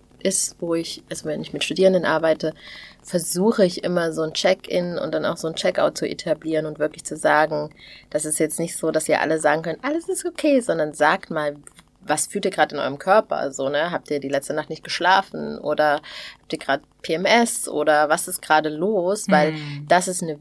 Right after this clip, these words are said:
Speaker 1: wichtige Info, dass ich einfach weiß, das ist jetzt nicht so, dass euch der Unterricht langweilt, sondern, ähm,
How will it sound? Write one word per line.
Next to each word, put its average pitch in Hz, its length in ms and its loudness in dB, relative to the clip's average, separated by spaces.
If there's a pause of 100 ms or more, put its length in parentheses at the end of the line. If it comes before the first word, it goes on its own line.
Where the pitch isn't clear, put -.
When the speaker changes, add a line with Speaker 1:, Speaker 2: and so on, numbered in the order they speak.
Speaker 1:
wichtige 185 400 0
Info, 175 800 0 (220)
dass 160 220 0
ich - 160 -6
einfach 151 300 -4
weiß, 156 440 2
das 151 180 -8
ist 160 80 -10
jetzt 175 180 -8
nicht 175 180 -6
so, 151 140 -6
dass 151 240 -4
euch 151 220 0
der 135 260 0
Unterricht 175 400 -4
langweilt, 147 560 2 (400)
sondern, 156 540 2
ähm, 147 400 0